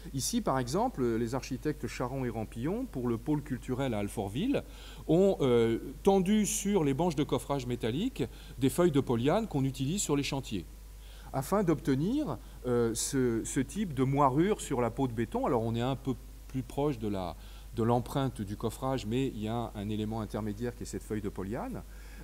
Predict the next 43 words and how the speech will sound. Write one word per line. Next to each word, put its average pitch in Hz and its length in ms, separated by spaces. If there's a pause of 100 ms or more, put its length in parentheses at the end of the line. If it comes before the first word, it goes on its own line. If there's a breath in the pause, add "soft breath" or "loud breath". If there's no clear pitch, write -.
euh, 123 220
et 175 140
que, 139 320
qui, 151 280
qui, 156 280
qui, 156 240
qui 156 180
possède 180 400
aussi, 170 280
alors 135 220
là, 156 240 (220 loud breath)
contrairement 160 460
à - 20
ce - 80
qu'on 131 160
a 131 80
vu 147 120
précédemment 131 600
chez 113 160
Tadao 113 360
Ando, 139 400 (220 loud breath)
là, 160 140
il 175 40
y 147 40
a - 20
une 127 140
part 170 220
d'aléatoire, 131 600
parce - 180
qu'ensuite, 123 440
la 113 80
feuille 127 180
de 113 80
polyane 113 400
va 95 140
être - 160
écrasée, 117 520 (320 loud breath)
et 147 200
on 151 100
ne 139 120
maîtrise 156 420
pas 156 420
parfaitement 156 680